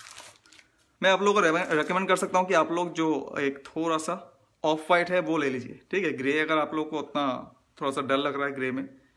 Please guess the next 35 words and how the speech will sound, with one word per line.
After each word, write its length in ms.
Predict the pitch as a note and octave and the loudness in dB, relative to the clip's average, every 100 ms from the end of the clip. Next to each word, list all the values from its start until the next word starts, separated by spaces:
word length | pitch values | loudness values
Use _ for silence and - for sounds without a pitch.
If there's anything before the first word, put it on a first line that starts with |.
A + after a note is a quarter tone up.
| _ _ _ _ _ - | _ _ _ _ _ -2
तो 60 | |
आप 140 | D3+ D3+ | 0 2
लोग 260 | D#3 D#3 D3+ | -2 -2 -4
को 100 | B2+ - - D3+ | -6 -6 -10 -2
white 200 | C#3+ C#3 | -2 0
color 160 | D3+ | -2
का 60 | D#3+ | 0
ले 120 | D#3 | -2
सकते 240 | D#3 D#3 | -4 -6
हैं। 220 | G#3+ D3 B2+ | -8 -8 -2
Grey 160 | D3 | 0
हम 180 | D#3 D#3+ | 0 0
बाद 180 | C#3 C3 | -2 -2
में 200 | F3 D#3 | -6 -2
grey 140 | C#3 | -2
color 160 | C#3 D3 | -2 -4
कर 140 | D3 | -4
सकते 260 | B2+ A#2+ B2 | -6 -8 -10
हैं 120 | C#3 | -6
background 340 | C3 B2+ A#2+ | -4 -2 -6
पे, 80 | A#2 | -10
कलर 400 | - - D3 E3 | -8 0 2 2
है 60 | E3 | 0
तो 120 | E3+ | 0
वो 320 | D#3 D3+ C3+ | 0 0 -4
पेस्टल 300 | C#3 D3 D#3 | -6 -4 -4
से 100 | D#3 | -4
भी 60 | D3+ | -6
किया 180 | D3+ C3 | -4 -6
जा 100 | A#2+ | -6
सकता 260 | - - | -10 -18
है। 60 | - _ _ _ _ _ _ _ _ _ _ _ _ - - | -20 _ _ _ _ _ _ _ _ _ _ _ _ -20 -4
देखिए, 240 | C#3 B2 | -4 -4
बिल्कुल 340 | - D3 B2 B2 | -10 -10 -6 -6
ऐसे। 220 | A2+ | -6